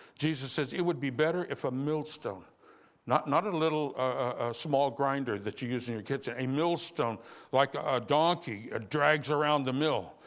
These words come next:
"It would be better for you to have that huge stone tied around your neck and be thrown in the water than to offend one of my children." He says, in, in fact, "It would be better for you to amputate your hand and foot and gouge out your eyes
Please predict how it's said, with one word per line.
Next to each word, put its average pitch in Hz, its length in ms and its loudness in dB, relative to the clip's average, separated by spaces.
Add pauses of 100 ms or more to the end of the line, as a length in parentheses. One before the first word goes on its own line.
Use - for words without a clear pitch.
(240)
"It 165 120 6
would 185 140 4
be 143 140 2
better 190 560 6 (180)
for 143 220 2
you 170 160 2
to 156 60 2
have 156 320 4
that 156 260 6
huge 180 260 -2
stone 175 380 2
tied 160 260 4
around 147 220 0
your 131 80 -2
neck 170 240 0
and 127 100 -4
be 117 120 -6
thrown 156 340 -2
in 139 80 -4
the 135 80 -4
water 131 380 -2 (1400)
than 107 160 -10
to 110 80 -2
offend 123 340 -6
one 110 160 -4
of 107 60 -8
my 98 140 -6
children." 101 480 -8 (960)
He 156 80 4
says, 170 280 2
in, 170 160 0
in 160 300 0
fact, 160 300 4 (180)
"It 175 80 2
would 185 160 2
be 160 80 2
better 185 300 6
for 190 120 -10
you 180 120 2
to 175 120 0
amputate 180 640 -2
your 139 80 0
hand 170 280 0
and 131 80 -10
foot 175 260 0
and 127 80 -10
gouge 160 360 6
out 151 240 4
your 151 160 -2
eyes 135 460 6